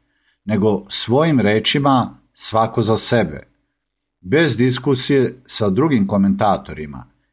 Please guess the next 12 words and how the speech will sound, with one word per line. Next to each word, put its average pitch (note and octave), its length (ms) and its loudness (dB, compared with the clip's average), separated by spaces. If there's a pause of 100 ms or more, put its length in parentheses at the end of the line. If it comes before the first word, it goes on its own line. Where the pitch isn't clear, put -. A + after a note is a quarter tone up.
(120)
i G#2 120 -2
iznošenja A#2+ 600 2
kritika A2 460 -2
na G2+ 140 0
račun F#2+ 400 0
drugih. G2 460 -2 (440)
Napišite B2+ 1000 0
svoj C3+ 440 0
komentar. D2 600 -8 (840)
Izbegavajte C3 1120 2
i A2+ 180 -4
postavljanje A#2+ 840 2